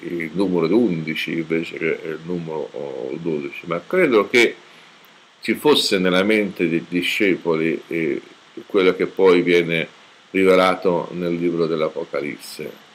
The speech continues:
dove si legge che la Nuova Gerusalemme è fondata su dodici fondamenti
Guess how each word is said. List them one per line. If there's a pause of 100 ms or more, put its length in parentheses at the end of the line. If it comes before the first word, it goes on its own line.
(160)
dove
si
legge
che (400)
la
Nuova
Gerusalemme (180)
è
fondata
su
dodici
fondamenti